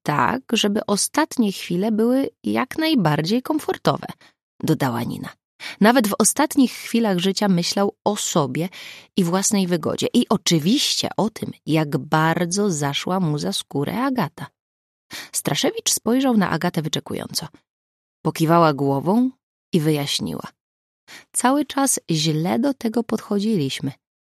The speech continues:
Od dupy strony, można powiedzieć. Zastanawialiśmy się, kto miałby motyw i możliwości, by zabić mojego byłego męża. Ale ta lista była albo nieskończenie długa, albo pusta. Zależy, jak na to spojrzeć.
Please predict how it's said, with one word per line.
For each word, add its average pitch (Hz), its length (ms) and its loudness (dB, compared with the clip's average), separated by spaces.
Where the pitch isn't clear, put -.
Od 208 380 2
dupy 202 300 0
strony, 294 500 2
można - 280 -6
powiedzieć. - 520 -10
Zastanawialiśmy 202 960 4
się, - 140 -2
kto 302 420 2
miałby 185 480 4
motyw 165 640 0
i 165 120 2
możliwości, 151 840 0
by 147 200 2
zabić 147 500 -2
mojego 156 400 0
byłego 156 340 -2
męża. 147 340 -2
Ale 165 200 4
ta 185 120 0
lista 254 300 0
była 214 260 4
albo 320 420 4
nieskończenie 330 720 2
długa, 339 360 6
albo 349 340 4
pusta. - 380 0
Zależy, 202 420 6
jak 170 280 2
na 143 100 0
to - 120 -6
spojrzeć. - 560 -8